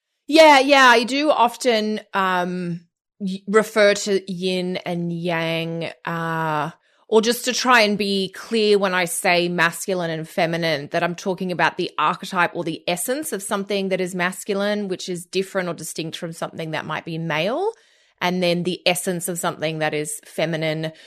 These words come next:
rather than s-, explicitly female. So it's a little bit, um, maybe splitting hairs on the word choice, but just trying to be really clear.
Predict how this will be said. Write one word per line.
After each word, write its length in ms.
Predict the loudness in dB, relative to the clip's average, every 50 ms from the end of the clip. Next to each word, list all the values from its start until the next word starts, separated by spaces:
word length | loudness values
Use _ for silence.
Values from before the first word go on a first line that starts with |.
| -20 _ _
rather 380 | -4 0 2 2 2 2 0 -2
than 260 | -2 -2 -4 -6 -8
s-, 200 | -10 -10 -6 -4 -4
explicitly 640 | -4 -2 -4 -4 -4 -4 -6 -4 -6 -6 -6 -6 -8
female. 680 | -8 -8 -8 -8 -8 -6 -8 -8 -8 -8 -8 -10 -12 -12
So 480 | -12 -6 -2 0 0 2 2 2 2 0 -2 _ _ _ _
it's 200 | -6 -2 0 0
a 40 | 2
little 320 | 4 4 6 6 6 6
bit, 440 | 6 6 6 4 4 0 -4 -8 -4
um, 580 | -2 0 2 2 2 2 0 -2 -2 -4 -6 -8 -10 _ _ _ _ _ _ _ _ _ _ _ _ _ _ _
maybe 280 | 0 2 2 2 2 0
splitting 300 | 0 2 2 2 2 2
hairs 220 | 0 0 0 0
on 120 | 0 -2
the 60 | -2 0
word 220 | 2 2 2 2
choice, 300 | 2 2 4 4 4 2
but 140 | 2 0 0
just 220 | 0 0 -4 -2 -2
trying 140 | -2 0
to 40 | 0
be 140 | 0 0 0
really 220 | 0 0 0 -2
clear. 520 | -2 -4 -4 -2 0 0 2 2 2 0